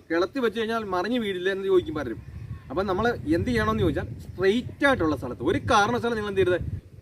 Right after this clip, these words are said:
നിങ്ങൾ വളഞ്ഞു തിരിഞ്ഞുള്ള റോഡുകളിൽ, ഒരു കാരണവശാലും ആയിട്ടുള്ള റോഡുകളിൽ എന്ത് ചെയ്യണം, നിങ്ങൾ ഇത് പ്രാക്ടീസ് ചെയ്യുക, സ്ട്രെയിറ്റ് ആയിട്ട് തന്നെ എടുത്ത്. എന്നാൽ അപ്പം നമുക്ക് മനസ്സിലാകും ഒരുപാട് തിരിക്കണ്ട, അപ്പം നമ്മുടെ കൈ ബാലൻസ് ആകും. അപ്പം നമ്മൾ ആ ഒരു ബാലൻസ് കിട്ടിക്കഴിഞ്ഞാൽ നമുക്ക് ചെറുതായിട്ടൊന്ന് തിരിക്കണമെന്നുണ്ടെങ്കിലും പേടി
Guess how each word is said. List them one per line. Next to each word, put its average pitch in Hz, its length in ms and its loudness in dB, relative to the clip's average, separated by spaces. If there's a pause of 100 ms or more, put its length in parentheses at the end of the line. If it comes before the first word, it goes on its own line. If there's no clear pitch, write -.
(280)
നിങ്ങൾ 190 160 0 (160)
വളഞ്ഞു 233 440 4
തിരിഞ്ഞുള്ള 180 400 2 (100)
റോഡുകളിൽ, 170 460 2 (200)
ഒരു 262 160 2
കാരണവശാലും 185 460 0
ആയിട്ടുള്ള 202 280 2 (140)
റോഡുകളിൽ 190 500 2
എന്ത് 170 100 0
ചെയ്യണം, 147 240 0 (340)
നിങ്ങൾ 196 240 -2
ഇത് 190 80 -4 (120)
പ്രാക്ടീസ് 175 460 -4
ചെയ്യുക, 156 240 0
സ്ട്രെയിറ്റ് 185 460 2
ആയിട്ട് 220 220 -2
തന്നെ 208 300 -6
എടുത്ത്. 151 240 -2
എന്നാൽ 233 220 4 (320)
അപ്പം 240 200 -4
നമുക്ക് 233 260 -2
മനസ്സിലാകും 214 440 -2 (320)
ഒരുപാട് 220 400 2
തിരിക്കണ്ട, 196 380 -4
അപ്പം 196 140 -4
നമ്മുടെ 208 220 -4
കൈ 202 80 4 (140)
ബാലൻസ് 381 320 2
ആകും. 165 120 -6
അപ്പം 220 100 -6
നമ്മൾ 220 140 -2 (380)
ആ 202 40 2 (100)
ഒരു 269 180 0
ബാലൻസ് 247 560 4
കിട്ടിക്കഴിഞ്ഞാൽ 185 580 0 (120)
നമുക്ക് 175 240 -4
ചെറുതായിട്ടൊന്ന് 175 600 0
തിരിക്കണമെന്നുണ്ടെങ്കിലും 156 720 -2 (420)
പേടി 220 300 6